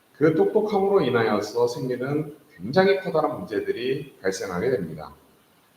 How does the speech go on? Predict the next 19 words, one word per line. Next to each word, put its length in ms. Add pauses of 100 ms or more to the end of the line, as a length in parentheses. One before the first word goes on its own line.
(160)
특히나 720
이 40
사람들은 960 (300)
남들 500 (120)
모르게 440
악행을 840
저지르고 960 (120)
그것을 260
숨기는 680
데 140 (160)
능하다라는 760
특징을 400
가지게 340
되죠. 300 (960)
그리고 320
이거는 400
도덕적으로 760
겸비된 440
사람조차도 1000